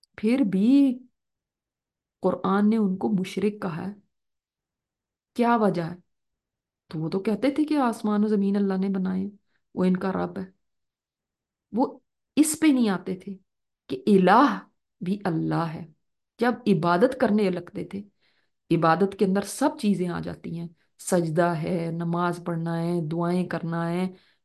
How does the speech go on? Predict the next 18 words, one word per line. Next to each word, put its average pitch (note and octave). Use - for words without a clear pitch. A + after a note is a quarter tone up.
झुकना F3+
है F3
किसी F3+
के F3+
आगे, E3+
ये A#3+
सब D4
मरासिम G3
इबादत F3
है, E3+
इबादत E3+
के F#3+
rituals F#3+
हैं, E3
हज G3
है, D#3+
उम्रा F3
है, E3+